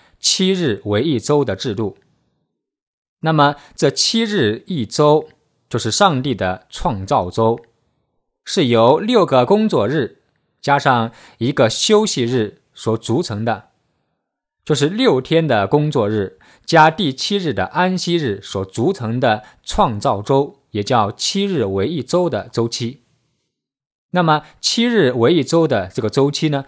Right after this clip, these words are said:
在最早的时候呢，它就是以安息日来作为计算的，就是安息日是最后一天，就是第七天。所以在西乃山颁布律法之前，我们的先祖先贤们，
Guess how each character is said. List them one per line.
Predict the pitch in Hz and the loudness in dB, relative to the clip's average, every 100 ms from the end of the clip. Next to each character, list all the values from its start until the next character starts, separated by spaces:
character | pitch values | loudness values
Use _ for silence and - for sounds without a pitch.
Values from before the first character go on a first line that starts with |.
| - - | -14 -2
在 | 156 | 0
最 | - - | 2 0
早 | 110 90 | 0 -4
的 | 143 | -4
时 | 156 95 | -6 -8
候 | 95 | -8
呢， | 85 | -8
它 | 80 - 117 | -8 -4 -2
就 | 110 | -2
是 | - 95 90 - - | -4 -6 -8 -14 -6
以 | 104 107 | -4 -4
安 | - 190 196 | 0 0 0
息 | 185 185 | -4 -4
日 | 180 117 - | -2 -4 -2
来 | 95 117 | -2 -2
作 | - 196 120 | -2 -2 0
为 | 92 92 | 0 -4
计 | - 156 | -4 -6
算 | 104 139 90 | -4 -4 -6
的， | 82 - _ _ _ _ _ _ _ _ _ _ - | -10 -18 _ _ _ _ _ _ _ _ _ _ -2
就 | 156 | 0
是 | 135 | 0
安 | 156 208 220 | 0 0 0
息 | 214 | -2
日 | 190 113 - | -2 -4 -4
是 | 135 110 | -2 -2
最 | - 139 | 0 -2
后 | 135 123 | 0 -2
一 | 123 | 0
天， | 135 139 - | -2 -2 -8
就 | - | -10
是 | 101 | -8
第 | 98 139 98 | -6 -6 -6
七 | - - | -6 -6
天。 | 170 113 110 - _ _ _ _ _ _ _ _ _ _ - | -4 -6 -6 -10 _ _ _ _ _ _ _ _ _ _ -6
所 | 247 | 0
以 | 190 | 2
在 | 185 139 107 | 4 2 0
西 | 113 - 208 | -2 -2 -2
乃 | 107 | -2
山 | 95 143 160 | -2 0 0
颁 | 175 196 208 | 2 2 2
布 | 165 113 | 0 0
律 | 160 107 | -2 -2
法 | 90 | -4
之 | 90 135 | -4 -4
前， | 101 101 143 - _ - - - | -2 -2 -4 -10 _ -20 -16 -2
我 | 117 | 0
们 | 135 | 4
的 | 139 | 2
先 | 131 185 185 | 2 0 0
祖 | 117 | 0
先 | 143 139 | 0 -2
贤 | 113 98 | -2 -2
们， | 110 101 | -2 -4